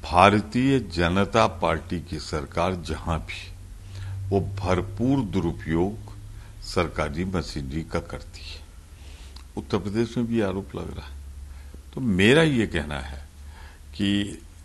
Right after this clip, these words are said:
इलेक्शन कमीशन जाकर या संदेश भेजकर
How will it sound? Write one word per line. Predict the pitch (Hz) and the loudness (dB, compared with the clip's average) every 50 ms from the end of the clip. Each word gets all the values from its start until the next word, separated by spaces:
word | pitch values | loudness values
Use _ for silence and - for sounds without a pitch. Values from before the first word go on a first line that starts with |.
| - - - | -12 -4 0
इलेक्शन | 90 95 90 - - - 87 | 2 2 2 0 -2 -6 -6
कमीशन | 76 - 87 82 85 85 - - 98 92 | -2 -2 0 0 0 -2 -2 -4 -4 -2
जाकर | 87 90 85 82 - - 85 82 80 - - - - - - - - - - - - | -2 -2 -2 -4 -4 -6 -8 -8 -8 -12 -16 -20 -20 -20 -20 -20 -20 -20 -20 -10 -4
या | 87 90 87 80 78 76 - - - - - - - - | 0 0 2 2 2 0 -2 -4 -8 -12 -16 -18 -16 -16
संदेश | - - 98 87 85 78 - 185 185 - 82 | -6 -4 -2 -2 0 0 0 0 0 -2 -4
भेजकर | 82 82 80 - - - - 82 | -4 -4 -4 -6 -10 -12 -12 -12